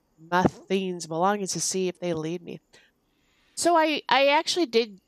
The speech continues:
look at this, and this is a dungeon. Uh, and it doesn't say it on here, but I, I walked in there. There's no way I'm doing that alone, so I'm gonna just hold on to that for as long as I can. Up, uh, in here, they get, you have up to twenty-five quests.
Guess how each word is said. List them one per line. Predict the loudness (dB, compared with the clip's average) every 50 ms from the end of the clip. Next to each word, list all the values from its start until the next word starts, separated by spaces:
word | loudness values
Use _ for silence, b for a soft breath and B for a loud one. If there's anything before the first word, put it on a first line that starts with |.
| _ _ _ -16
look | -14 -4 0 0 0 2 2
at | 0 2 2
this, | 2 2 2 0 -2
and | -2 -2
this | -2 0 0 0
is | 2 2
a | 0 0
dungeon. | 2 0 0 0 0 -4 -10 -10 -12 -12 -16 -20 _ _ _ _ _ _ _ _ _ _ _
Uh, | -2 0 2 4 4 4 2 2 0
and | 0 -2 -2
it | 0
doesn't | 0 0 0 0 -4 -4
say | -4 0 2 2 4 4 4
it | 4
on | 4 2 0
here, | -2 -2 -2 -2 -2 -2
but | 0 2 2 4
I, | 4 4 2 2 2 2
I | 0 0
walked | 2 2 0 0 0 0 -2
in | -4 -2 0
there. | 0 2 2 2 2 2 2 0 0 -2
There's | -4 -4 -4 -6 -8 -8
no | -4 -2 0 2
way | 2 2 2
I'm | 2 0
doing | -4 -6 -2 0
that | 2 2 2
alone, | 0 -2 -4 -6
so | -10 -12
I'm | -12 -12
gonna | -10 -8 -8 -8
just | -8 -8
hold | -6 -6 -4 -4
on | -4 -6 -4
to | -4 -2
that | -2 -2 -2 -4 -6 b b b b b b b _
for | _ -6
as | -2
long | 0 0 0
as | 0
I | -2 -6
can. | -4 -6 -6 -6 -4 -2
Up, | -2 -2 -2 -4 -16 -20 -12 -4 -2
uh, | 0 0 0 -2 -4
in | -6 -6
here, | -4 -4 -4 -2
they | -2 -2 -2
get, | -2 -2 -4 _ _ _
you | -12 -10 -4
have | -2 -2 -2
up | -4 -8 -10
to | -16
twenty-five | -20 -16 -14 -12 -12 -12 -8 -4 -4 -4 -4 -6
quests. | -10 -10 -8 -8 -8 -8 -10 -14